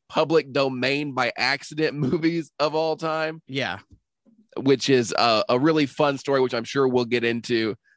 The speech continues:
Speaker 1: about why you can just watch this movie everywhere for free. Um, I think this is one of, I think this movie is historic. I think it's great. We love it enough that we named our podcast after a throwaway line that's probably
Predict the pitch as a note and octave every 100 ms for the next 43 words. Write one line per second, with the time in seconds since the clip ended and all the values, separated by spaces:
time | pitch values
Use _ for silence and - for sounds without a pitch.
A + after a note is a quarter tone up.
0 | - A2 A#2 G#2 A2 A#2 B2 A#2+ G#2+ A2+
1 | A#2 A2 A2+ A2+ A#2 A2+ A#2+ G2+ E2 A2
2 | A2 G#2+ F#2+ - D#3+ E3 D#3 - F#3 F#3+
3 | F#3 F#3 _ _ _ _ G#2 C#3 C#3 B2+
4 | - C#3+ D#3+ E3+ F3 F3 F3 - D#3 D3+
5 | B2+ C3+ C#3 B2 A2+ A#2+ B2 A#2+ A2+ G2
6 | - _ _ _ _ _ _ A2+ A#2+ C3+
7 | A2+ A2 B2 A2 G#2 F#2 F#2+ F2 D3+ C#3
8 | C#3 A2+ G2 F2+ D#2+ A#2 A2+ G#2 G#2+ D3
9 | C#3 C3 B2+ B2 - A2 E2+ G2 G2 F2+
10 | - A#2 A#2 A2+ A#2+ A2+ - A2+ - G2
11 | A2 C3 A#2+ A#2 G#2+ G#2+ B2 B2+ B2+ G#2+
12 | G2 - D3+ D#3